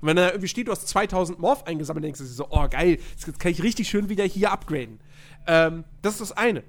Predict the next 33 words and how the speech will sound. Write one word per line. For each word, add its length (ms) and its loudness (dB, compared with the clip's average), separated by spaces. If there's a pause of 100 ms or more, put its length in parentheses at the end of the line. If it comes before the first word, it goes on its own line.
(240)
Das 140 -10 (100)
andere 340 2
Ding 200 -16
ist, 220 -18 (880)
und 140 4
das 160 8
ist 140 -4
das, 160 0
was 80 -8
Children 280 -4
of 160 -10
Morta 220 -2
so 140 -10
fantastisch 520 -10
macht, 200 -16
weil 120 0
auf 120 -6
Gameplay, 500 -2 (300)
also 180 -2 (480)
Gameplay-mäßig 760 -4
ist 180 -10
das 140 -14
Ding, 360 -4 (300)
ist 100 -10
das 120 -4
Ding 240 -2
gut. 360 -2 (240)
Es 120 -12
steuert 400 8
sich 180 -6
total 420 4
flüssig, 460 -6
fluffig. 500 -8